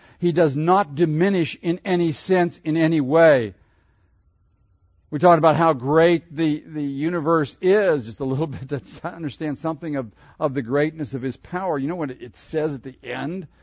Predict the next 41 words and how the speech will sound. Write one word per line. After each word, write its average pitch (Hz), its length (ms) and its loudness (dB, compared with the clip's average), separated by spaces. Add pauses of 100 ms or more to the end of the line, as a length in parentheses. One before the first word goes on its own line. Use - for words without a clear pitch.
He 131 140 -6
made 170 340 0
all 135 240 4
that. 110 220 -2 (520)
You 135 140 -8
know, 143 140 -6
you 131 120 -10
think 190 200 -10
about 104 240 -10
making 139 320 -4
that, 117 60 -8
you 107 80 -14
go, 95 60 -20 (260)
"Whew, 247 180 -6 (240)
that 190 180 -6
was 123 100 -14
something." 120 440 -16 (1080)
But - 60 -18
when 123 80 -10
he 151 60 -6
gets 175 220 -12
done, 120 480 -12 (440)
when 110 180 -12
it's 113 100 -10
all 135 180 -6
finished, 110 480 -16
what's 117 120 -14
he 117 80 -12
gonna 110 160 -12
do? - 40 -20 (320)
He'll 320 100 -12
roll 135 260 -6
it 90 80 -10
up. 113 140 -14 (1200)
Billions 170 480 -2
of 107 160 -12
<laughs> 147 160 -8
light 240 100 -16
years 117 320 -10
across. 127 540 -16
And 95 120 -18